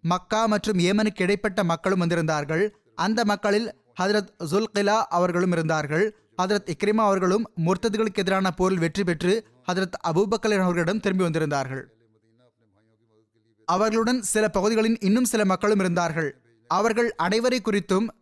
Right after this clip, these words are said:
ஹசரத் அபூபக்கர் ரலியல்லாஹு அவர்கள் உண்மையான தலைவர்களுக்கு இவ்வாறு எழுதினார்கள், "எவர்கள் மாற விரும்புகிறார்களோ அவர்களை மாற்றிவிடுங்கள்." ஆக அனைவரும் மாற விரும்பினார்கள்.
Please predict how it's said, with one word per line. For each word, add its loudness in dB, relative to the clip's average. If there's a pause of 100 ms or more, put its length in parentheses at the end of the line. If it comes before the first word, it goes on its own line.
(100)
ஹசரத் 0 (180)
அபூபக்கர் 0
ரலியல்லாஹு 2
அவர்கள் 0 (180)
உண்மையான 2 (100)
தலைவர்களுக்கு 0
இவ்வாறு 0
எழுதினார்கள், -2 (460)
"எவர்கள் 0
மாற 2
விரும்புகிறார்களோ 2 (140)
அவர்களை 2
மாற்றிவிடுங்கள்." 0 (380)
ஆக 0
அனைவரும் 0
மாற 2
விரும்பினார்கள். 0